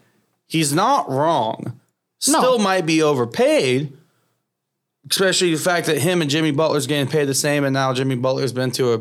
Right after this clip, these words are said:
Speaker 1: N B A Finals and a conference final since that. Actually, two of 'em, N B A Finals, so.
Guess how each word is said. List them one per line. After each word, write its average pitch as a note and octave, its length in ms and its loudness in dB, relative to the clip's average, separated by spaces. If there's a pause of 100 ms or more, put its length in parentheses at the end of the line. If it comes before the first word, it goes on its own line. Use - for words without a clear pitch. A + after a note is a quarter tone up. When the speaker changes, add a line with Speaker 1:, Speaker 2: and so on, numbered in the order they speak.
(120)
Speaker 1:
N C3+ 180 -2
B B2+ 140 0
A - 40 -4
Finals B2 300 -2
and A2+ 80 -2
a G#2+ 60 -6
conference F#3 380 -2
final A#2+ 260 -2
since B2 260 -4
that. B2 360 -2 (280)
Actually, B2 300 -4
two F#3+ 240 0
of A#2 80 0
'em, C#3 180 -2 (640)
N A#2+ 120 0
B A2+ 120 0
A A2+ 40 -2
Finals, A2+ 440 -2
so. - 440 -4